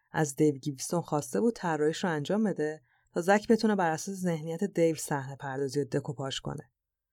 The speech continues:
پایان بندی رو البته زک عوض کرده که من نمی‌گم چه جوری. ولی تو همونم دیو کمکش کرده. اسمش هم تو تیتراژ فیلم هست که اسم آلن نیست.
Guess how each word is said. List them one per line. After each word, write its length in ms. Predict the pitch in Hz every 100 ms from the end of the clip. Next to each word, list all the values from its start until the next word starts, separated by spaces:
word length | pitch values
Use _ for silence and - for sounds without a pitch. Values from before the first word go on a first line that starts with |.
| -
پایان 320 | 190 196 202
بندی 260 | 208 208 233
رو 100 | 254
البته 280 | 208 185 208
زک 280 | 220 220 226
عوض 340 | 156 170 180
کرده 520 | 170 147 143 135 139 -
که 100 | 165
من 200 | 180 190
نمی‌گم 360 | 170 143 139
چه 140 | 131 147
جوری. 220 | 139 135 _ _ _ _ -
ولی 120 | 202
تو 120 | 214
همونم 320 | 214 214 220 214
دیو 180 | 196 190
کمکش 460 | 160 139 127 120 -
کرده. 240 | - -
اسمش 320 | - 202 214
هم 120 | 208 185
تو 100 | 175
تیتراژ 380 | 165 165 160
فیلم 300 | 170 - 143
هست 300 | 123 131 -
که 260 | - 143 143
اسم 220 | 147 -
آلن 280 | 147 143 139
نیست. 400 | 135 127 - -